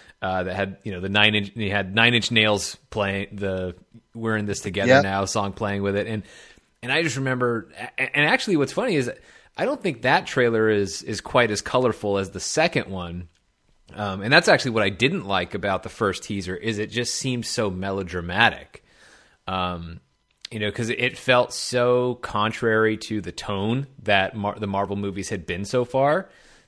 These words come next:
Speaker 1: that it almost, it just didn't really, it didn't feel like them.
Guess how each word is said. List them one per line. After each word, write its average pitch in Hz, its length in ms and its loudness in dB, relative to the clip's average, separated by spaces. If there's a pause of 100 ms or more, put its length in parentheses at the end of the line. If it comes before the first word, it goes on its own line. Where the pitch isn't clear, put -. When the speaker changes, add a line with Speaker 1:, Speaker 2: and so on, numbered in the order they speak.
Speaker 1:
that 123 100 2
it 123 60 4
almost, 135 320 2
it 123 80 -2
just 131 360 -6
didn't 143 440 -4
really, 139 180 -2
it 127 100 -2
didn't 160 200 0
feel 185 180 0
like 104 300 -2
them. 110 400 2